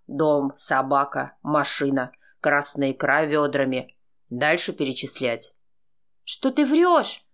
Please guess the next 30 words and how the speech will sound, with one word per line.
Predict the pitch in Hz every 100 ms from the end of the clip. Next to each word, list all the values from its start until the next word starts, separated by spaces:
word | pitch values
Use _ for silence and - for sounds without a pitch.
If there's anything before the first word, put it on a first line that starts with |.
| _ _ -
заорала | 170 185 180 196 254 254
так, | 247 _ 277 277
как | - 220
мужчина | 214 208 - 220
явно | 202 214 226 240
пытался | 226 220 202 202 214
ввести | 190 - - 226
меня | 226 208 208
в |
заблуждение. | 214 190 214 220 220 247 185 156 156 - _ _ _ _ _ _ _
«Миша | 233 285 330 - 202 - - -
брал | 220 285 302
кредит | 302 254 214 285 240
в | 196
банке | 247 269 247 240
только | 262 285 277 285
на | 294
дом, | 240 240 185 170 - _ - -
и | 269
у | 285
нас | 277 320 311
еще | 247 247 247
есть | 226 208 -
как | - 302 294
минимум | 294 294 226 196 180 165 _ _ -
пять | 320 320
лет | 269 254 233
на | 214
погашение | 214 214 208 208 285 294 277
долга». | 214 208 185 175 170